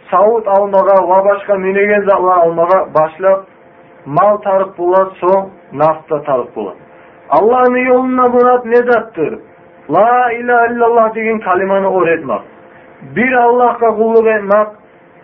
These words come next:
Аллаху Тааланын закону болмак, зулму таймак Аллаху Тааланын кулларынан, муъминдерден.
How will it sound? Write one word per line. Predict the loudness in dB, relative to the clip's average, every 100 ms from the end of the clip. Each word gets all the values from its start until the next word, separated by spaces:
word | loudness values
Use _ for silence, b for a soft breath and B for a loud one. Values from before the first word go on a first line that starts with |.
| -6
Аллаху | 0 2 4 2 0
Тааланын | 0 0 0 -2 -2
закону | 0 -2 -2 -4 0
болмак, | 0 0 0 0 -4 -14 _ _ _ -20 -20 -20 -20 -20
зулму | -16 -2 0 2 2 4 2 2 -2
таймак | -2 -2 0 0 -2 -6 -8
Аллаху | -4 0 2 0
Тааланын | 0 0 0 -2 -4
кулларынан, | -4 0 0 -2 -4 -6 -6 -8
муъминдерден. | -10 -6 -4 -2 -4 -4 -8